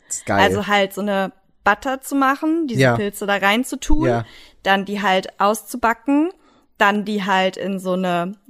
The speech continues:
Speaker 2: Gochujang-Soße reinzudippen und zu wenden und dann ist das auch eine Art Fried Chicken
Speaker 1: Mhm.
Speaker 2: mäßig,
Speaker 1: Mhm.
Speaker 2: so. Und es ist halt wirklich so. Also es
Speaker 1: Ist
Speaker 2: schmeckt
Speaker 1: geil.
Speaker 2: halt so lecker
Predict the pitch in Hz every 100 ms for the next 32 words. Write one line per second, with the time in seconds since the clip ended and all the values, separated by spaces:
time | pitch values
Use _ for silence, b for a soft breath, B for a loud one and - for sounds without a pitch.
0 | 226 208 196 190 190 190 185 185 190 196
1 | _ _ _ _ _ _ _ _ _ _
2 | - - 214 202 208 - 240 294 392 -
3 | _ _ _ _ _ _ - 214 233 220
4 | 190 240 - 277 339 440 _ _ 208 214
5 | 208 202 208 - 277 294 - 220 202 214
6 | - 214 - 208 247 262 240 196 190 202
7 | - - _ _ _ _ _ 202 185 175
8 | - 196 - 175 165 160 160 151 175 180
9 | - 156 - - - 156 160 151 196 214
10 | 302 b b b b 175 247 226 226 202
11 | 214 190 175 190 - 185 - 147 143 -
12 | _ - 208 220 - - 226 202 208 208
13 | 214 - b b b b _ 208 208 240
14 | 247 214 - 277 311